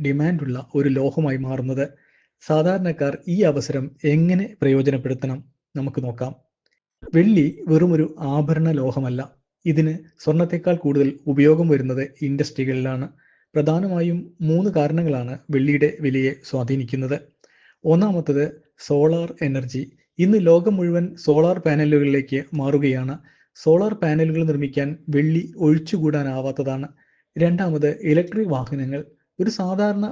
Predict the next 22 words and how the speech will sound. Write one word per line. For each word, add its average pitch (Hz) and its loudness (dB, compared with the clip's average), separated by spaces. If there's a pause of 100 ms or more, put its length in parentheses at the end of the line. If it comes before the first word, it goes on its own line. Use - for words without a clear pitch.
(120)
പെട്രോൾ 165 2
കാറിനേക്കാൾ 170 -2 (180)
ഇരട്ടി 175 0
വെള്ളി 156 0 (140)
ഒരു 151 2
ഇലക്ട്രിക് 165 -4
കാർ 165 -2
നിർമ്മിക്കാൻ 139 -6 (140)
ആവശ്യമാണ്. 139 -4 (480)
മൂന്നാമത് 165 0 (220)
എ 151 4
ഐ 185 4
അഥവാ 156 0 (120)
ആർട്ടിഫിഷ്യൽ 160 -6
ഇന്റലിജൻസ്. 147 -2 (420)
വമ്പൻ 170 2
ഡാറ്റാ 165 0
സെന്ററുകളിലും 151 2 (200)
അത്യാധുനിക 180 0
ചിപ്പുകളിലും 147 2 (400)
വൈദ്യുതി 160 2
കടത്തിവിടാൻ 143 0